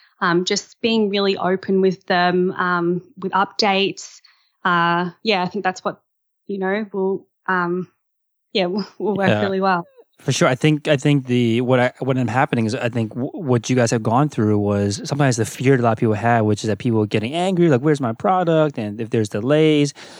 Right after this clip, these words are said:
Speaker 2: Talk to us about how you handled those from a customer service standpoint when people were maybe unhappy that they haven't gotten their product yet, or they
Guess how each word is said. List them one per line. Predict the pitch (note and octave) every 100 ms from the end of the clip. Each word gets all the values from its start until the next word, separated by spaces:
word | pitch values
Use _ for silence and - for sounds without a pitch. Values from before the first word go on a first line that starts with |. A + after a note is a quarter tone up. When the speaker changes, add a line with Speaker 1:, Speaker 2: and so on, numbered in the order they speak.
| - -
Speaker 2:
Talk | F3+ G#3
to |
us | G3
about | E3+ D3
how | C3+ C3+ C3+
you | B2+ B2+ B2 A#2+ A#2 A#2 - - - - _ -
handled | - C#3 D3+ C#3 A#2
those | A2+ G#2+ G#2+ G#2 - - _
from | - A#2
a |
customer | G#2+ A#2+ A#2
service | A2+ B2+ A#2+ A#2+
standpoint | - G#2+ G2+ - G#2+
when | G#2 G#2+
people | G#2+ A#2 A#2 G#2+ G#2
were | G2+ G2+ G2+
maybe | G#2 G#2+ A2+
unhappy | A2+ G#2+ E3 E3 - A2+
that | G#2+ G#2 G2+
they | G#2+
haven't | G#2+ G#2+ A2
gotten | G#2 F#2+
their | F#2+
product | - A#2 A2+ A2+ -
yet, | A2+ A2 G#2+
or | G2+ G2 F#2+
they | G2+ G2+